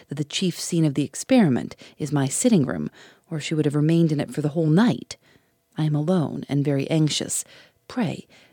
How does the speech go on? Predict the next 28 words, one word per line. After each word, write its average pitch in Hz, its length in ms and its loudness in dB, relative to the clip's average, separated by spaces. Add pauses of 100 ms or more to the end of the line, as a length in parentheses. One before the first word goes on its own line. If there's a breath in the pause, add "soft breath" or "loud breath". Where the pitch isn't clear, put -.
let 180 160 2
me 180 100 4
see 185 200 -2
you 165 140 4
measure 160 380 4
out 151 180 2
the 160 100 -4
laudanum. 160 560 -2 (400 soft breath)
I 185 80 -6
want 180 240 -2
to 170 60 -2
have 156 120 0
something 160 320 0
to 165 120 -4
do 226 220 4
with 131 160 0
it, - 200 -8 (300 loud breath)
even 170 260 -2
in 160 120 4
the 160 140 0
unimportant 160 640 0
character 180 600 -2 (340 loud breath)
of 151 100 -10
a 147 80 -2
mere 160 320 4
looker-on. 160 760 0 (680)
R 139 240 2
V. 147 460 -6